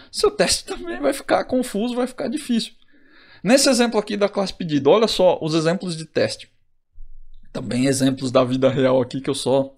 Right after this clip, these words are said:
converti. É, deveria verificar status. Ó, esse primeiro teste aqui,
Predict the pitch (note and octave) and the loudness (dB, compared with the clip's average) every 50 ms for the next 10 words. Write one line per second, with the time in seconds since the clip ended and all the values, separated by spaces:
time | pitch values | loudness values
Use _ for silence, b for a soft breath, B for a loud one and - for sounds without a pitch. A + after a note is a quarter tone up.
0 | - - - C#3 C3+ C3+ C3+ C3+ C3 B2+ - C#3 A#2+ - - B B B B B | -20 -2 0 0 4 6 4 4 4 2 -2 -6 -6 -6 -10 B B B B B
1 | B B B B B - B2 C3 - G2 C3 B2 - - C3+ C3+ F3+ C4 D4 C#4 | B B B B B 2 2 2 2 2 -2 -6 -6 -10 0 2 4 4 4 4
2 | D4 C4 A3 C#4 D#4 D4 C4+ C#4 C#4 C4 - - - - - C#4+ - - - - | 2 2 4 4 4 4 4 2 0 0 -2 -2 -2 -2 0 0 0 0 0 0
3 | - - G3+ - - - - - _ B B B B B B B _ C3 C3 - | 0 0 0 -2 -4 -12 -14 -16 _ B B B B B B B _ -2 -2 -2
4 | - - - A3 A3+ A3+ B3 A#3+ A#3+ - A#3 A3 A3+ A3 G3+ - - A#3 B3+ C#4 | -2 -2 -2 0 4 4 4 4 6 4 4 4 6 2 0 2 0 0 0 -2
5 | C4+ | -2